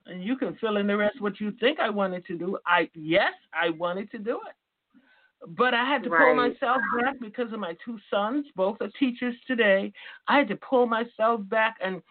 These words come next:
Speaker 1: recalculate, <laughs> re-, re-, revisit this thing in my head and, and said, "First, I know God. First, I know better. First, I'm gonna
Speaker 2: Right.
Speaker 1: cherish this life that He's given me, and I, I, I'm gonna, I'm gonna get up and do something." And I,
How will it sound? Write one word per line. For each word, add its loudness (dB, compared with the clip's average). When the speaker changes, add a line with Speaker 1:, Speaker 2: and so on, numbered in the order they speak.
Speaker 1:
recalculate, 2
<laughs> -10
re-, 0
re-, 2
revisit 2
this 0
thing 2
in -2
my 2
head 0
and, -2
and -10
said, -2
"First, 2
I 4
know 4
God. 0
First, 2
I 4
know 4
better. 0
First, 2
I'm 2
gonna 6
Speaker 2:
Right. 0
Speaker 1:
cherish 0
this -6
life 0
that -4
He's -8
given -2
me, -8
and 0
I, 2
I, 0
I'm 2
gonna, 4
I'm 2
gonna 4
get 2
up -2
and -2
do -2
something." -4
And -4
I, -2